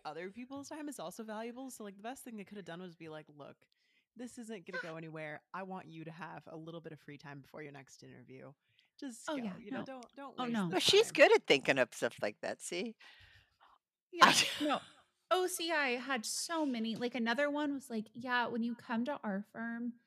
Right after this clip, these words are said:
Speaker 2: they take you out to lunch, like, every day, and you're gonna gain, like, fifteen pounds." And I'm like, "How is this an attractive, making me want your job?" I'm like, "This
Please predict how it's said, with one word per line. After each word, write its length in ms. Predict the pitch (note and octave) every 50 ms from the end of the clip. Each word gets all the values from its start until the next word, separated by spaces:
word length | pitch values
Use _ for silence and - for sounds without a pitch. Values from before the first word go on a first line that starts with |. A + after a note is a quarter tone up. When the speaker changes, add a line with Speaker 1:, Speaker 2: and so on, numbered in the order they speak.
| _ _ _ _ _ _ _ _ _ _ _
Speaker 2:
they 100 | A3+ A3+
take 240 | A3 - A3+ A3 -
you 100 | C#4+ D#4
out 80 | D#4+
to 140 | - D#4+ D4+ -
lunch, 280 | D#3+ F3 G#3+ G#3+ - G#3
like, 140 | F3+ - - _ _ _ _
every 280 | F#3 F#3 F3 G3+ G3 F#3+
day, 380 | - E3 D#3 D#3+ F3 G#3 A3 -
and 100 | G3+ F#3
you're 100 | F3+ F3
gonna 180 | F#3+ G#3 A3 G3+
gain, 340 | F3+ - - D#3 E3+ F3+ F#3+
like, 200 | F#3 F#3 - -
fifteen 420 | - E3 F3 - - - F3 F3 F3
pounds." 380 | - E3+ E3+ E3+ F#3 A3 A#3
And 100 | - -
I'm 60 | G#3 G#3
like, 200 | G#3 G3+ - _ _ _ _
"How 380 | - - - A#3+ B3 C4+ D4+
is 240 | E4 E4+ D#4 - - - _
this 460 | F3+ F#3 G3 F#3+ - - - - - - _ _ _ _ _ _ _ _ _ _
an 120 | F#3+ G3 F3
attractive, 960 | E3 - - - - - G#3 G3 F#3 - - - D#3+ D#3 D3+ D#3 - G3+ - - - _ - -
making 400 | G3 F#3 F3 F3 _ F#3 F#3 F3+
me 120 | F3+ F3+
want 340 | F#3 F#3 F3 F3 E3+ E3 -
your 200 | - D#3+ - - D3+
job?" 440 | - - - - - - - - - _ _ _ _ _ _ _ _ _ _ _ _ _ _ _ _ _ _ _ _ _ _ _ _ _ _ _ _ _ _ _ _
I'm 80 | G#3+ G3
like, 180 | F#3+ F3 - _
"This 360 | G#3 G#3+ G#3 - - - -